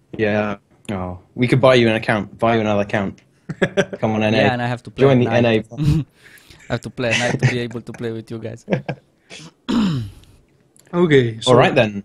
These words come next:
Speaker 2: we're
Speaker 1: Let
Speaker 2: ready to
Speaker 1: us,
Speaker 2: start.
Speaker 1: let us begin. Hello and welcome, chaps, to a discussion on Reapers. We have a s-, special guest with us, uh, Nemesis.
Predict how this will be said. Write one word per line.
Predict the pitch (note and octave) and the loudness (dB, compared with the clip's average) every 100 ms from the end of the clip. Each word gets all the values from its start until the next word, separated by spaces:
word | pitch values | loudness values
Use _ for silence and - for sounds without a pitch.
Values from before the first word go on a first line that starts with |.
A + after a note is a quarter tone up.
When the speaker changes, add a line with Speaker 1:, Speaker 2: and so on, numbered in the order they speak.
| _ _ _ - - _ _ | _ _ _ -18 -18 _ _
Speaker 2:
we're | C3+ | 4
Speaker 1:
Let | C3+ | 6
Speaker 2:
ready | C3 C3 | 6 4
to | |
Speaker 1:
us, | C#3+ | 0
Speaker 2:
start. | - D3+ | 0 2
Speaker 1:
let | C3 | 2
us | A#2+ | 0
begin. | B2+ B2 E3 E3+ A2 G#2 | -4 0 0 0 -4 -4
Hello | - B2 B2+ C3 C3 - | -4 -2 0 -2 -4 -10
and | A2 | -6
welcome, | A2 B2+ C3 B2 | 0 0 0 -4
chaps, | C3 C#3+ - - - - - _ | -4 -8 -10 -12 -10 -12 -18 _
to | - | 0
a | A2 | 0
discussion | G#2+ - D3 - A#2+ | 0 0 0 2 0
on | A#2 A2+ A2 - | 2 2 0 -4
Reapers. | G#2 D#3+ - G#3+ F#3 - - _ _ - | 0 0 0 -2 -2 -6 -10 _ _ 0
We | |
have | D#3 | 0
a | C#3+ | 0
s-, | - - - - | -6 -10 -12 -12
special | - - - - - - D3+ | -4 -4 -2 -2 0 2 2
guest | B2+ F2 - | 2 -2 -2
with | B2+ | 0
us, | A2 C#3 - - - _ _ _ | 0 0 -6 -12 -16 _ _ _
uh, | - A2 | -2 0
Nemesis. | A2+ D3 D3+ C3 F3+ F#3+ - | 4 4 2 2 -2 -2 -10